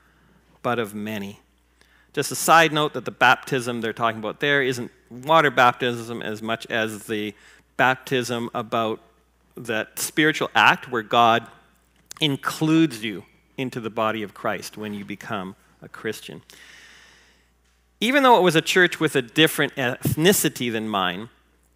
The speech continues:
we were all one in Jesus, and my participation made me part of them.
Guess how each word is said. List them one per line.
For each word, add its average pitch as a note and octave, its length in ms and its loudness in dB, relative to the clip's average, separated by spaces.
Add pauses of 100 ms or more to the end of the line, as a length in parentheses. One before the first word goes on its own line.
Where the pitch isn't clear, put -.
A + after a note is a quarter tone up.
(320)
we D#3 160 2
were D3 160 4
all D#3 320 6
one C#3+ 200 2
in B2 160 -2
Jesus, G#2+ 560 -10 (260)
and C3 140 -4
my C3 100 2
participation D3 1400 0 (720)
made C#3+ 300 0
me B2+ 340 -4 (640)
part G#2 260 -4
of E2+ 60 -10
them. B1+ 140 -14